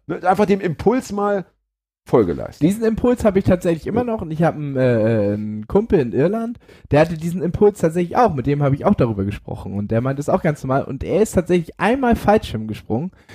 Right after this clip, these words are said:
Speaker 2: um diesen Impuls einmal,
Speaker 1: Ah.
Speaker 2: äh, äh, einmal nachzugehen und ist danach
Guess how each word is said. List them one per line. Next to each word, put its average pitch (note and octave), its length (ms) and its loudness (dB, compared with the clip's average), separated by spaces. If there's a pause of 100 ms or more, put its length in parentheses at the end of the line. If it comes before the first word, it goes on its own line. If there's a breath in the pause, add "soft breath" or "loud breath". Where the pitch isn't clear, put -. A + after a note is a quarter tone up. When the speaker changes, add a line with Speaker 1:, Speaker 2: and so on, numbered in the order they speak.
(200 loud breath)
Speaker 2:
um F#3+ 240 4
diesen F#3 220 -2
Impuls G3 680 0 (240)
einmal, G3 420 4
Speaker 1:
Ah. G#3+ 440 6
Speaker 2:
äh, E3 120 6
äh, - 40 2
einmal F3 280 4
nachzugehen D#3+ 500 2
und E3 100 -2
ist - 160 -4
danach E3 240 0